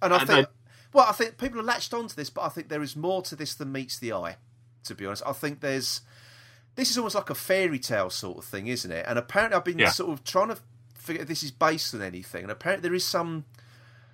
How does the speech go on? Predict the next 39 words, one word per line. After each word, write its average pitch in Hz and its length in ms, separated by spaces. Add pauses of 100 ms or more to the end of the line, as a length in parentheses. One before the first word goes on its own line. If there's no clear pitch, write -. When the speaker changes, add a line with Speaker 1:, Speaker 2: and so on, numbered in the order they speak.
(200)
Speaker 1:
um, 139 320 (100)
ancient 147 480
myth 143 300
about - 300
the 123 80
moon 127 260
being 120 300
an 117 100
egg. 90 320 (640)
Speaker 2:
Right. 104 220 (180)
Speaker 1:
And 120 360 (220)
it, 127 240 (140)
when 151 160
it, - 400 (100)
uh, 127 460
sort - 220
of 123 60
goes 123 240
at, 127 80
like, 123 160
crescent 131 380
moons 120 460
and, 113 180
and 113 160
different 120 240
things, 113 240
they 120 120
sort - 180
of 117 60
said - 180
that 117 180
the, 117 280 (760)
there 143 120
was 151 160
something 147 380
living 131 320 (100)
in 127 240
the 123 100
moon. 92 500